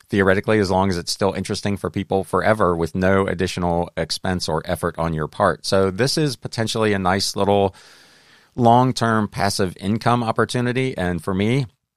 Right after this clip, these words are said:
it's, like I said, in, in the space of two weeks and some change, it's already netted up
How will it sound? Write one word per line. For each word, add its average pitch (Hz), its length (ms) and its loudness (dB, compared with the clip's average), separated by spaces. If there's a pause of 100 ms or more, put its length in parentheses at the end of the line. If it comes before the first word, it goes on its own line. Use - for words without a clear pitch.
(720)
it's, - 360 -2
like 82 140 -6
I 82 60 -6
said, 85 260 2
in, 85 260 -2
in 90 220 -4
the 80 80 -2
space 92 380 -2
of 85 160 -4 (180)
two 113 160 -2
weeks 101 300 -4
and 95 120 -2
some 92 140 -6
change, 92 360 -4
it's 87 140 -6
already 87 340 0
netted 82 340 -2
up 78 100 -2